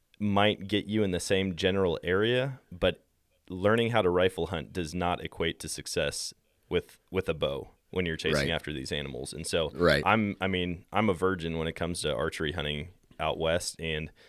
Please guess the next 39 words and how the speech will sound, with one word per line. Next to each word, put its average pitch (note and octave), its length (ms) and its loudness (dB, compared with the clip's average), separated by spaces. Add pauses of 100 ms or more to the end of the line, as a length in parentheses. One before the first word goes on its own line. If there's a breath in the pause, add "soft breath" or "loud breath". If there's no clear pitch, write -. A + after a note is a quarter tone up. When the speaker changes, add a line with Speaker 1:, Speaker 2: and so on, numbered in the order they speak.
(120)
Speaker 1:
I'm G2+ 140 -2
looking F2+ 260 0
forward E2 320 -2
to D#2 320 0
getting G#2 240 0
the G2 100 0
information E2 540 -4
that - 120 -6
I G#2+ 140 4
need F2 200 -2
to F2+ 60 2
help E2 240 -4 (220)
myself F#2+ 380 0
be C2 100 -10
more C#2+ 180 -10
successful - 720 -8 (160)
as - 160 -12
well. - 320 -6
Speaker 2:
Yeah. C#2+ 200 2 (720 loud breath)
Yeah, E2 220 4 (160)
that's - 200 4
a - 40 -10
fact, D#2+ 340 2
man. C#2+ 240 0 (400 loud breath)
Well, A#2 120 10
I G#2+ 40 10
tell D#3+ 180 8
you D3 100 10
what, A2 340 8 (280 loud breath)
um, G2+ 480 8 (280)
like, A2+ 280 6
like G#2 240 6
we G2+ 80 6
said, G2+ 440 10
this C3+ 320 8
is A#2 180 6
gonna G2+ 180 8
be G2+ 400 6
a, F2 340 6